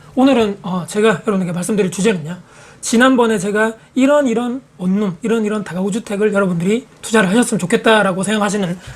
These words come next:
그런 점에 대해서 제가 다섯 가지 정도로 말씀드려봤는데요. 이번에는 반대의 경우입니다.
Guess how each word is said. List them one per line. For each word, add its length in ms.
그런 200
점에 200
대해서 200
제가 180
다섯 200
가지 180
정도로 320
말씀드려봤는데요. 800
이번에는 500
반대의 420
경우입니다. 400